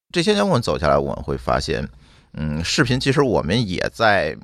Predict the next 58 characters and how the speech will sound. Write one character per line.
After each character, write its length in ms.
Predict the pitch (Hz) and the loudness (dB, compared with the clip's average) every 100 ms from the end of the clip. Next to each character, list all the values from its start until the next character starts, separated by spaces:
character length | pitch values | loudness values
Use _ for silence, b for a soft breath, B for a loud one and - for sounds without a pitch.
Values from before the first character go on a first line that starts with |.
| - _ - - | -20 _ -20 -10
不 100 | 107 | -10
断 260 | - 240 240 | 2 2 4
地 120 | 104 | 0
再 240 | - 165 | 2 2
去 160 | 160 175 | 2 0
想 440 | - - 95 - - | 0 2 0 -2 -4
这 140 | 170 | -2
件 180 | 202 104 | 0 0
事 240 | - 90 | -2 -6
情， 100 | 82 82 | -8 -4
要 180 | 127 185 | 0 0
不 80 | 381 | 2
要 160 | 92 82 | 2 2
做 120 | 85 | -4
视 140 | 85 | -8
频， 160 | 87 87 | -8 -2
要 140 | 117 | -2
不 80 | 110 | 0
要 100 | 82 | -2
做 160 | 82 82 | -4 -6
视-， 120 | 98 | -4
要 180 | 117 143 | -2 -2
不 80 | |
要 120 | 95 90 | 0 0
做 160 | 85 | -2
视 160 | - 85 | -6 -8
频， 140 | 76 - B B B B B | -10 -12 B B B B B
啊， 180 | 87 | -4
也 160 | 85 82 | 0 -2
做 220 | - 185 | 0 0
了 80 | 135 | 0
很 120 | 92 | 0
多 160 | 69 78 | -4 -2
的 120 | 95 | -2
尝 320 | - - - | -2 -8 -8
试。 240 | 92 120 - | -8 -8 -4
我 100 | 117 | 0
们 60 | 135 | 0
会 140 | 226 | 0
发 160 | 226 233 | 0 0
现， 320 | 240 160 - | 0 -2 -4
如 280 | 127 165 277 | 0 2 2
果 240 | - 90 | 0 0
你 200 | 87 85 | 0 -4
把 240 | 110 - - | -2 0 0
一 60 | - | -4
个 160 | - 98 | -4 0
内 200 | 107 95 | 0 0
容 200 | - - | -4 -4
真 220 | 143 175 | -2 0
正 180 | 214 - | 0 0
的 160 | 78 B B B B B _ | 0 B B B B B _
当 160 | 180 | 0
成 140 | 208 208 | 2 0
视 160 | - | -2
频 120 | 131 123 | -2 -2
去 140 | 135 | -4
做， 260 | - 156 | -2 -2